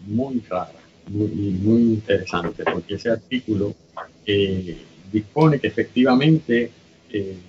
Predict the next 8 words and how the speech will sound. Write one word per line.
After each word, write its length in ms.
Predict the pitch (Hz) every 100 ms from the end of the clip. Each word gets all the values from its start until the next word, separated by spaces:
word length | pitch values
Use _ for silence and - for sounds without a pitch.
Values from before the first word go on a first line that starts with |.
| - _ _
no 520 | 104 101 107 127 139
hay 360 | 131 139 143 113
autoridad 680 | 101 98 101 92 92 101 104
en 60 | 104
ley, 1120 | 85 82 80 _ _ _ _ _ _ _ 87
eh, 100 | 85 82 -
para 280 | - 110 98
que 600 | - 101 95 90 87 85